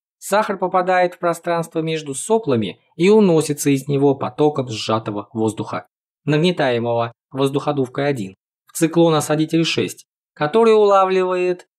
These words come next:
до девяносто восьми процентов поступающего в него продукта. По коническому днищу и течке сахар ссыпается в бункер восемь.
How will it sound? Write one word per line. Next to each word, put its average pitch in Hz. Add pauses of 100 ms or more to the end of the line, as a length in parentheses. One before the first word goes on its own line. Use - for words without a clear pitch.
(200)
до 196
девяносто 175
восьми 175
процентов 151 (280)
поступающего 117
в 101
него 101
продукта. 113 (400)
По 220
коническому 202
днищу 175
и 143
течке 202
сахар 180
ссыпается 160
в 101
бункер 117 (160)
восемь. 110